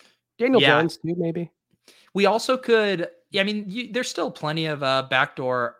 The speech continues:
Speaker 2: options here. I just like to plan ahead a little bit, seeing what, what stuff you could potentially set up. Um,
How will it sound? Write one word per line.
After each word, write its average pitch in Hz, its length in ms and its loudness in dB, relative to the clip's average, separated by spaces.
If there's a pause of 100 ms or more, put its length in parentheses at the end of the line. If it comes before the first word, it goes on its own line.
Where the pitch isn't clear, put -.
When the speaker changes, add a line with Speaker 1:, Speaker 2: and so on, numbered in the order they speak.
Speaker 2:
options 135 320 -2
here. 139 100 -2
I 139 100 0
just 151 180 -6
like 170 160 -4
to 135 100 -4
plan 131 480 -8
ahead 120 240 -6
a 123 60 -6
little 117 200 -8
bit, 117 240 -6
seeing 123 300 -10
what, 117 280 -6 (120)
what 127 260 -8
stuff - 380 -8
you 139 100 -14
could 120 200 -10
potentially 117 520 -8
set 113 300 -8
up. 113 240 -4 (400)
Um, 110 480 -2